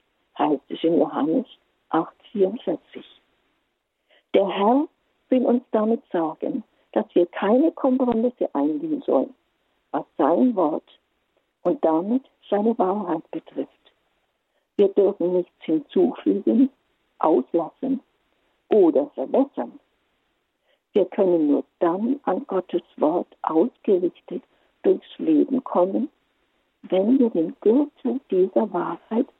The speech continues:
angelegt haben. Wir brauchen die Wahrheit in uns und müssen ihr in unserem Leben Raum geben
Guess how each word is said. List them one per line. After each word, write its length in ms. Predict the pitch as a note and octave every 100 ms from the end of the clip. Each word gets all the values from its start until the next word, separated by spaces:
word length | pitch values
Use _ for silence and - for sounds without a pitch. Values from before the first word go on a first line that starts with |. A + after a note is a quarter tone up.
| _ -
angelegt 760 | F3 G#3+ F3+ - - - -
haben. 360 | - - - C#4+ _ _ _ _ _ _ _ _ _ _ _ _ _ _
Wir 160 | G3+ F3
brauchen 540 | - E3+ E3+ F3+ F#3+
die 180 | F3+ -
Wahrheit 520 | E3 D3+ D#3+ - C#3+ _ _
in 240 | F#3+ D#3+ C3
uns 300 | E3 F3 D4 - _ _ _ _ _ _ _ _
und 240 | G3+ - -
müssen 560 | F3+ A3 - C#4+ D4+ -
ihr 320 | G3 E3+ E3+ -
in 120 | -
unserem 540 | - E3 - - C#3 D3
Leben 600 | E3+ D#3+ C#3+ - C3+ C3+ _ _ -
Raum 440 | D#3+ E3+ C#4 D#4+ -
geben 460 | E3+ C#3 - B3